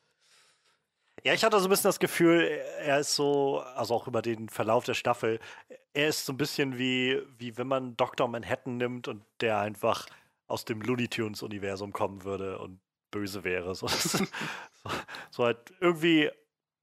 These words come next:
allgegenwärtig, beziehungsweise so allmächtig und,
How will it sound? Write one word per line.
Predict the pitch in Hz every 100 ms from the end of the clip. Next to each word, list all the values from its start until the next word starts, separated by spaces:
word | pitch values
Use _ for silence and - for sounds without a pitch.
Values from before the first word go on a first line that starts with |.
| _ _ _ -
allgegenwärtig, | 123 147 135 - 131 147 170 139 135 139 147 131 -
beziehungsweise | - - 123 120 117 113 113 117 113 113 113 - - _ _
so | 113
allmächtig | 110 120 110 139 - 143 139 - - -
und, | 120 113 110